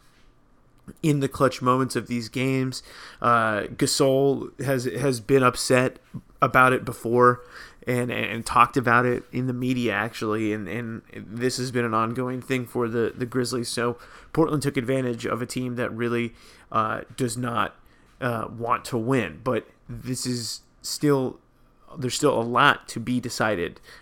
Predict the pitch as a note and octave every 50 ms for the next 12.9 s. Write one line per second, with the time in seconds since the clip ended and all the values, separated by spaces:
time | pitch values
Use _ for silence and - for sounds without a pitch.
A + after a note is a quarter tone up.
0 | - - - A2 A#2 A#2+ A#2+ A2+ G#2 G2 G2 G#2 B2 A#2+ - A#2 A#2 A2+ B2 A2+
1 | A2 A2 G#2+ - - - B2 A#2 G#2+ - - - C3 B2+ A2+ B2+ B2+ B2 A#2+ A#2+
2 | A2+ - - - B2+ B2+ B2+ A#2 A2+ - - - - - A#2+ B2 B2 A#2+ B2 A#2+
3 | - - - _ - - - - - - - - A#2 A2+ G#2+ G#2 A2+ A#2+ A#2+ -
4 | - - - - - A#2+ A#2+ - - A#2 A#2 A#2 A#2+ C3 C3 B2+ A#2+ A#2+ A#2+ A#2+
5 | A#2 - - B2 B2 B2 - - - A#2 - - B2+ A#2 A#2+ A#2 A2 A2 - -
6 | - - - - - - - - - A#2+ A#2 A#2+ C3 B2+ B2 A#2 - - - -
7 | D#3+ D#3+ - D3+ D3 B2+ B2 B2 B2+ A#2+ - - _ _ _ _ _ - C3+ B2+
8 | B2 A#2+ B2 A#2+ A#2 B2+ B2+ B2+ B2 B2 A#2+ - - - - _ _ _ _ _
9 | _ - - - _ - A#2+ B2+ C3+ C3 C3 B2 - - B2+ B2+ B2 A#2+ A#2 A#2
10 | B2 B2+ A#2+ - - B2 A#2+ A2 - B2+ B2 B2 A#2+ B2+ - C3 B2+ - - B2+
11 | A#2+ G#2+ G#2+ B2 B2+ A#2+ A#2+ A#2+ G2+ G2 - - - C#3+ C3 - D3 C#3 B2+ B2
12 | B2 B2+ B2 A#2 A2+ A2+ - B2 B2 A#2 A#2 A2+ A2 A2+ A#2 - -